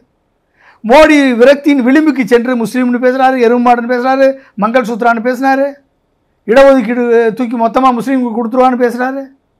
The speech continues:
கடைசியில நான் தான் கடவுள்னு சொல்லிட்டார். வேற எவனும் கடவுள் இல்ல, நான் தான் கடவுள்னு சொல்-, வேற சொல்லிட்டார். இந்த அளவிற்கு ground reality பி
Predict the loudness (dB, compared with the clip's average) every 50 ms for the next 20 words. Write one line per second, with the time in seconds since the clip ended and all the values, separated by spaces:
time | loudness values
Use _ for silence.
0 | _ _ _ _ _ _ _ _ _ _ _ _ _ _ _ _ _ _ _ _
1 | _ _ _ -4 -2 0 2 4 4 4 4 2 0 -2 -4 -2 0 0 0 2
2 | 2 2 2 2 0 -2 -2 0 0 -2 -2 0 0 2 4 4 4 4 2 2
3 | 0 2 0 0 0 0 -2 -4 -4 -8 _ _ _ _ _ _ _ _ -20 -20
4 | -20 _ _ _ _ _ _ _ _ _ -4 -2 0 0 0 -2 -2 -4 -4 -2
5 | -2 -2 -2 -2 -2 -2 -2 -2 -4 -6 -4 -6 -6 -4 -2 0 0 0 0 -2
6 | -4 -4 -6 -4 -2 -2 -2 -4 -4 -8 -10 -12 -12 -14 -16 -18 _ _ _ _
7 | _ _ -8 -4 -2 -2 0 2 4 4 4 4 4 2 0 0 0 -2 -2 -2
8 | -6 -12 _ _ _ -18 -18 -16 -14 -10 -2 0 2 4 4 2 2 0 -2 0
9 | 0 0 0 0 -2 -2 -2 -2 -4 -4 -4 -4 -4